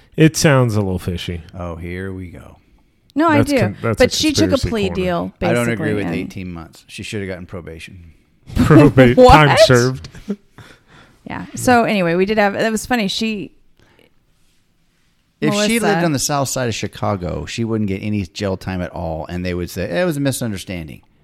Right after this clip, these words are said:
Speaker 3: How do you know that? What makes you say
Speaker 1: Happens
Speaker 3: that?
Speaker 1: every day.
Speaker 2: Mm-hmm.
Speaker 3: What makes you say that?
Speaker 2: Different areas, I guess, for different people.
Speaker 1: Sound like
Speaker 3: Well
Speaker 1: different strokes for different folks.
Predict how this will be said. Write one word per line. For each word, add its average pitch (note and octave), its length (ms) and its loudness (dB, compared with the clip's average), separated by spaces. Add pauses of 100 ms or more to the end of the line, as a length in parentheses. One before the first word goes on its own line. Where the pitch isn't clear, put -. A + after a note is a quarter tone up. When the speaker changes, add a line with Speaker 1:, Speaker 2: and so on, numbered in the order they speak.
(540)
Speaker 3:
How C#4 100 -8
do D4 80 -2
you C#4+ 60 2
know C4+ 140 2
that? B3 320 -8 (1300)
What C#4 120 -2
makes D4 220 2
you C#4+ 60 -2
say C#4+ 180 2
Speaker 1:
Happens G#3 260 -2
Speaker 3:
that? F2+ 60 -4
Speaker 1:
every F2+ 180 -4
day. D#2+ 180 -10 (440)
Speaker 2:
Mm-hmm. A2+ 440 -12 (920)
Speaker 3:
What C4+ 120 -4
makes D4+ 220 -6
you C#4+ 60 -6
say C4+ 220 -10
that? F3+ 200 -16 (760)
Speaker 2:
Different A2 360 -6
areas, G#2 440 -6
I F#2 80 -10
guess, G2 200 -12
for F#2+ 120 -16
different F#2+ 360 -14
people. E2+ 320 -14 (720)
Speaker 1:
Sound F#2+ 220 -4
like F2+ 80 -2
Speaker 3:
Well F3+ 100 -4
Speaker 1:
different F2+ 280 -6
strokes F2 360 -8
for F2+ 140 -10
different E2+ 320 -10
folks. F#2+ 320 -10